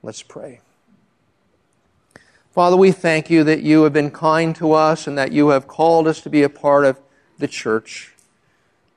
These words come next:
that each and every one who trusts in the name of Christ is a living stone and is a holy priest, given work, commanded to do that work which displays the reality of what they are.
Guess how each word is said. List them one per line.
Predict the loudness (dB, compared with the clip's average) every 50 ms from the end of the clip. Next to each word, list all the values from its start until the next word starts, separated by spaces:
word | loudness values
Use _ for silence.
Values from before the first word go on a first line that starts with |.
| _ _ _ _
that | -2 0 2
each | 2 2 0 0
and | -2 0
every | 0 0 2 4 4 4
one | 4 4 2 2 2 0 0 0
who | 0 0 0
trusts | -2 -2 -2 -2 0 0 -2 -4 -6
in | -4 -2
the | -2 0
name | 0 0 0 0 0
of | -2 -2 -4
Christ | -8 -6 -2 0 2 2 2 0 -2 -4 -10 -20 -20 -20 _ _ _ _ _ _ _ _
is | -2 0 0 2
a | 2 0
living | 0 0 2 2 2 4 4 2 2 2 0 -2
stone | -4 -8 -12 -8 -4 -2 0 2 2 2 0 0 -2 -6 -12 _ _ _ _ _ _ _ _ _ _ _ _ _ _ _ _ _ _ _ _ _ _ _ _ _ _ _ _ -4
and | -2 0 0
is | 0 0 2
a | 0 0 0 -2 -6 _
holy | -4 0 2 2 4 4 4 4 2 0
priest, | -2 -8 -16 -6 -2 0 2 2 2 0 -2 -6 -18 -20 -20 -20 -20 -20 _ _ _ _ _ _ _ _ _ _ _ _ _ _ _ _ _
given | 0 0 2 4 4 4 4 4 4 4
work, | 4 4 4 2 2 -2 -6
commanded | -8 -6 -4 -2 0 0 0 0 -2 -2 -2
to | -4 -6
do | -6 -4 -2 2 4 4 4
that | 4 4 2 2 0 0 0 2
work | 2 4 4 2 0 0
which | -2 -4 -4 -2
displays | -2 -2 -2 -2 -2 0 2 2 2 2
the | 0 0
reality | 2 2 4 4 4 2 2 2 2 2 2 2
of | 2 0
what | 0 0 0 0 0 0 -2
they | -2 0 0 0 0
are. | -2 -2 0 2 2 2 0 -2 -4 -10